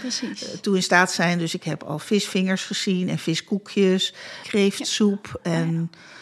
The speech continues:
Speaker 1: Ja, ja.
Speaker 2: ja,
Speaker 1: Maar wat,
Speaker 2: inderdaad,
Speaker 1: wat je dus eigenlijk
Speaker 2: biefstukjes.
Speaker 1: zegt is, als je die reactor openmaakt, heb je meer een soort, soort g-, g-, g-,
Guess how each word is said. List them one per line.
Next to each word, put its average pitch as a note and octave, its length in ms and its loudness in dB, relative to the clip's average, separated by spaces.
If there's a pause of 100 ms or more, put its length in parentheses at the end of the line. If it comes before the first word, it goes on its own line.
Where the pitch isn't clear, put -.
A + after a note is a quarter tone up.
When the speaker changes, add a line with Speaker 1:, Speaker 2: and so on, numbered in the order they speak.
(460)
Speaker 1:
Ja, F3+ 80 -4
ja. F#3 80 2
Speaker 2:
ja, D#3+ 180 -4
Speaker 1:
Maar A#3 160 4
wat, E3+ 80 0
Speaker 2:
inderdaad, F#3+ 160 2
Speaker 1:
wat C4 140 2
je A#3 60 6
dus B3+ 140 4
eigenlijk A#3 320 6
Speaker 2:
biefstukjes. A3 140 4
Speaker 1:
zegt E4 240 0
is, - 160 -2
als - 180 -2
je B3 100 -2
die A3+ 300 -4
reactor A#3 500 -2
openmaakt, C4 420 0
heb A#3 140 -6
je A3+ 100 0
meer A#3 200 0
een G#3+ 80 -2
soort, G#3 380 -6 (240)
soort - 360 -10
g-, - 160 -20 (140)
g-, - 160 -14 (260)
g-, - 160 -20